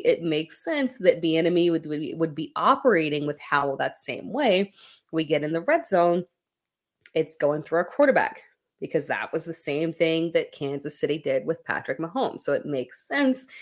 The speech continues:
that that is transitioning over <clears throat> here to Washington. So I think he's just one of those quarterbacks that is going to dominate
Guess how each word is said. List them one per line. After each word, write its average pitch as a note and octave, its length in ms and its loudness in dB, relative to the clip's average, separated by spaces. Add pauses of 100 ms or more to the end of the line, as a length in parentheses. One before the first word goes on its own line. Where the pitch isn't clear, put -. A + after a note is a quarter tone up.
(320)
that E3+ 140 4
that C#3+ 160 4
is D#3+ 200 -2
transitioning G#3 600 0
over D3 580 -2
<clears throat> - 80 -20
here - 520 0
to D#3+ 120 -2
Washington. E3+ 640 0 (800)
So G3+ 460 6 (500)
I B3 160 4
think D4+ 220 4
he's C#4+ 240 2
just B3+ 340 2 (460)
one E3+ 160 6
of A3+ 80 8
those B3+ 160 12
quarterbacks C#4+ 560 2
that F#3 160 4
is F#3+ 120 2
going F3+ 340 4
to F#3 320 0
dominate D3 520 -2